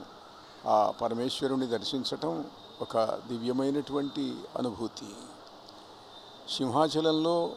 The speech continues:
ఏ రకంగానైతే గోగులపాటి కూర్మనాథ కవి సింహాచలం మీదికి దండయాత్ర చేసినటువంటి యవనులను స్వామి యొక్క అనుగ్రహం వల్ల నివారించగలిగాడో, ఇక్కడ కూడా అట్టనే పెరుమాళ్ళయ్య అనేటువంటి కవి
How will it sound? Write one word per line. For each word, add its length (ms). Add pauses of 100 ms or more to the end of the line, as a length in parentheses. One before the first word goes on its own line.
(160)
ఏ 120
రకంగానైతే 880 (600)
గోగులపాటి 600
కూర్మనాథ 560
కవి 380 (680)
సింహాచలం 580
మీదికి 300
దండయాత్ర 580 (120)
చేసినటువంటి 680
యవనులను 680 (240)
స్వామి 280
యొక్క 220
అనుగ్రహం 500
వల్ల 340 (840)
నివారించగలిగాడో, 1080 (540)
ఇక్కడ 260
కూడా 220
అట్టనే 420 (320)
పెరుమాళ్ళయ్య 760 (180)
అనేటువంటి 580
కవి 380